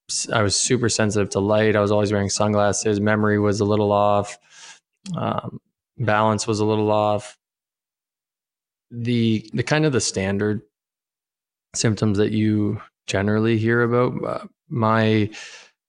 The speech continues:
my mood wasn't too bad. And I know we hear that a lot in concussion, but my mood wasn't too bad. It was, it was, it was pretty good. Mind you, I did have a lot of,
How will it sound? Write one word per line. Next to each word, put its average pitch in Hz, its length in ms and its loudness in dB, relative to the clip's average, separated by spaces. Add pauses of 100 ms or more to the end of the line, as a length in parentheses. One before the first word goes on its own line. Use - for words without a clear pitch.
my 120 140 2
mood 131 300 2
wasn't 123 480 0 (1120)
too 139 200 -4
bad. 110 560 0
And 110 100 -2
I 110 80 2
know 117 120 0
we 117 160 0
hear 110 140 2
that 110 160 0
a 104 40 0
lot 98 220 0
in 101 80 -6
concussion, 104 440 -4
but 104 60 -2
my 101 140 0
mood 120 220 0
wasn't 107 380 -2 (400)
too 110 180 0
bad. 104 300 2
It 101 60 0
was, 98 340 -4 (960)
it 110 80 0
was, 104 120 0
it 113 80 0
was 117 120 -2
pretty 147 240 -2
good. 113 300 2
Mind 101 240 0
you, 110 80 2
I 107 80 2
did 113 180 2
have 117 160 2
a 110 40 0
lot 107 260 0
of, 104 120 -4